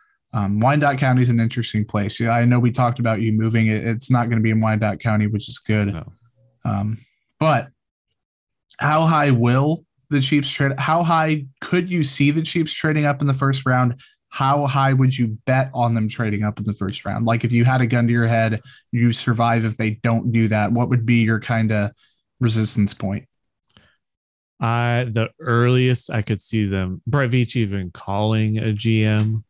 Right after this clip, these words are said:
Speaker 2: would be twelve.
Speaker 1: Yeah.
Speaker 2: Now, I think if the value is good, he would pull the trigger on twelve. Um, but he's not gonna even tempt it, I think, until the Minnesota Vikings.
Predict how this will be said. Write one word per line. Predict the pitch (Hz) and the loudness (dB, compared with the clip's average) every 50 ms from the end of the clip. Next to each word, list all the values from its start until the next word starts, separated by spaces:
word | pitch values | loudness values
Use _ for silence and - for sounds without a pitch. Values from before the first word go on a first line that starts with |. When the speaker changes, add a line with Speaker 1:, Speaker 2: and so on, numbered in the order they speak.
| _ _ _ - | _ _ _ -4
Speaker 2:
would | 113 104 95 90 | -2 -2 -2 0
be | 101 98 95 85 - - | 0 0 0 -2 -4 -8
twelve. | - - - 55 55 57 58 - - - - - - - _ _ _ _ _ _ _ _ _ _ _ _ _ _ - | -12 -10 -8 -6 -6 -6 -6 -8 -8 -12 -14 -18 -20 -20 _ _ _ _ _ _ _ _ _ _ _ _ _ _ -12
Speaker 1:
Yeah. | - - - | -10 -4 -2
Speaker 2:
Now, | 120 104 95 92 | 0 0 2 0
I | 98 101 107 104 | 0 0 0 -2
think | - - 117 98 92 92 - - | -2 -2 -2 -2 -2 -4 -4 -2
if | 117 98 | -2 0
the | 110 107 107 104 98 98 95 92 90 87 85 85 | 0 2 2 2 2 2 0 0 0 -2 -4 -4
value | 95 85 87 107 139 160 139 | -4 -2 -2 0 2 2 2
is | 101 92 - | 0 0 0
good, | - 98 95 92 82 - - _ - | -2 0 0 0 -2 -4 -8 _ -2
he | - 117 113 | 0 2 2
would | 110 110 95 - | 4 2 0 0
pull | - 127 120 107 | 0 0 2 2
the | 104 98 | 2 2
trigger | - - 190 214 185 135 98 87 | 0 0 0 0 0 0 -2 -2
on | 87 80 87 | -4 -8 -8
twelve. | - - - - - - - - - - _ _ _ _ _ _ _ _ _ _ _ _ - | -10 -10 -8 -8 -10 -10 -14 -18 -20 -20 _ _ _ _ _ _ _ _ _ _ _ _ -2
Um, | 113 104 98 95 90 85 82 82 82 - _ _ - | 0 0 0 0 0 0 -2 -4 -6 -8 _ _ -4
but | 127 120 127 | -2 0 2
he's | 117 147 156 156 | 2 2 2 2
not | 165 143 123 | 2 0 0
gonna | 131 131 123 | 0 0 0
even | 117 110 110 104 98 | 0 0 0 -2 -4
tempt | - - 113 104 98 - 110 | -4 -2 -2 -2 -2 0 -2
it, | 104 95 | 0 0
I | 92 92 | 0 -2
think, | 92 - - 92 87 85 80 80 - _ | -2 -4 -4 -4 -4 -4 -6 -8 -10 _
until | - 98 90 82 - - - 95 87 85 85 82 85 82 87 92 _ _ - | -8 -8 -8 -8 -8 -6 -4 -4 -2 -2 -2 -4 -6 -8 -10 -12 _ _ -6
the | 101 | -4
Minnesota | 90 90 85 85 87 - - 90 87 85 | -4 -2 -2 -4 -4 -6 -6 -6 -6 -6
Vikings. | 80 - - - - - - - - - - - - - | -6 -8 -8 -10 -10 -10 -12 -12 -12 -12 -12 -14 -16 -16